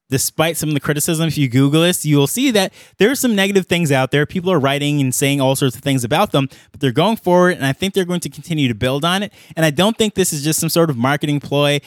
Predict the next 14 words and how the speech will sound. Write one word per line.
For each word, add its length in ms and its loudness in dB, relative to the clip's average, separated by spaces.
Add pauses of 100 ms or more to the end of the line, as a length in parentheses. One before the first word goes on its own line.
(180)
And 380 -2
as 220 -2
I 80 -2
said, 280 -4
since 160 -4
there's 180 -2
criticism, 600 -2
why 380 -2
would 180 0
they 180 2
risk 360 -2
all 220 2
of 80 -4
that, 260 -2